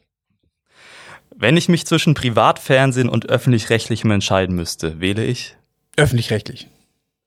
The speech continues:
Speaker 1: Wenn ich nicht gerade in einem Fernseh- oder wie jetzt Podcast-Studio bin, dann?
Speaker 2: Bin ich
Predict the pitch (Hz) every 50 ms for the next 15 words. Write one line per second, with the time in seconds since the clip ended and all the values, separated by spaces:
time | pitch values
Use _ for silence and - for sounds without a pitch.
0 | _ _ _ _ _ _ _ _ _ - - 98 120 151 156 165 175 170 - -
1 | 143 156 196 - - - - - - 90 82 82 78 73 73 85 85 85 92 101
2 | 101 98 - - 135 147 160 151 139 151 147 143 - _ - 92 90 80 82 90
3 | 92 87 87 98 - - - - 131 135 - - 160 151 135 - - 151 147 147
4 | 151 143 123 131 135 151 175 156 - - 78 80 87 117 151 175 - _ _ _
5 | _ _ _ _ _ _ _ _ _ _ _ _ _ _ _ _ _ _ _ _
6 | _ _ _ _ _ - 156 160 170 170 151 - -